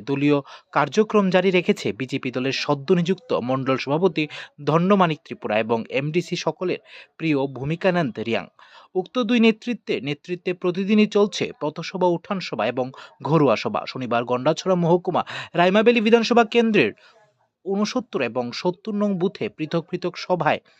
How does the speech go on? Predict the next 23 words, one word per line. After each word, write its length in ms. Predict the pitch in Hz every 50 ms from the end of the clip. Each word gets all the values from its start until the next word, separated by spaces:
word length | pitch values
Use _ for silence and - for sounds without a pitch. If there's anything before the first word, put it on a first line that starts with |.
| _ _ - - - - - - _ _
উঠান 280 | 175 170 - - 220 220
সভায় 360 | 214 - 190 143 120 110 92 - - -
আয়োজন 280 | 147 156 147 170 160 156
করে 200 | - - - 107 - -
সংশ্লিষ্ট 480 | - 147 147 143 - - 151 - - -
এলাকার 380 | 156 135 139 151 - - 127 123 - _ _ _ _ _
বিজেপি 360 | 139 147 151 - 160 - 127
সংগঠন। 460 | - 107 104 107 113 117 - 135 117 - - _ _ _ - - _ _ -
উক্ত 200 | 175 - _ - 196 175
দুইটি 320 | 160 202 214 208 - 226 214
সভায় 400 | - - 190 185 147 160 165 - -
উপস্থিত 340 | 117 - 160 - - 160 151 -
ছিলেন 260 | - 196 190 185 180 175 - - - - - -
এমডিসি 400 | 170 180 196 202 214 - - 127
ভূমিকানন্দ 580 | 127 147 156 175 175 185 185 170 175 175 170 156
রিয়াং 200 | 147 160 165 170 151
এবং 180 | 113 101 104 110 107
সদ্য 320 | - - 143 139 135 139 170
নিযুক্ত 380 | 160 156 139 156 175 - _ - - - - _
মণ্ডল 240 | 135 135 135 127 123
সভাপতি 440 | 117 131 139 151 175 175 160 160 156 151 - - - _ _ 139
ধন্যমানিক 560 | 127 131 160 170 175 185 180 165 139 131 - -
ত্রিপুরা। 340 | _ 113 - - 110 113